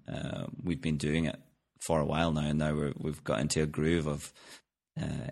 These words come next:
editing it and, and publishing each episode and stuff. It's, uh, and then when we're, you know, we take a topic and we kind of research it ourselves and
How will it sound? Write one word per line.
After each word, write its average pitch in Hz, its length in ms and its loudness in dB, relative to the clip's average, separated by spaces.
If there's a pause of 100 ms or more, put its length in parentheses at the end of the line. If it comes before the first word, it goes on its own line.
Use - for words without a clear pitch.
editing 82 460 4
it 73 320 -2
and, 73 240 -2
and 78 400 -4 (280)
publishing 80 520 2
each 76 220 0
episode 71 420 0
and 78 100 -2
stuff. - 300 -2
It's, - 280 -2 (460)
uh, 73 360 -4
and 80 160 4
then 73 240 2
when 76 140 0
we're, 76 240 0 (140)
you 92 120 4
know, 76 100 2
we 76 160 0
take - 220 0
a - 40 -4
topic 78 460 0
and 76 80 0
we 73 60 0
kind 73 220 -2
of 73 160 -4
research 78 480 2
it - 160 2 (440)
ourselves 78 640 4
and 76 300 0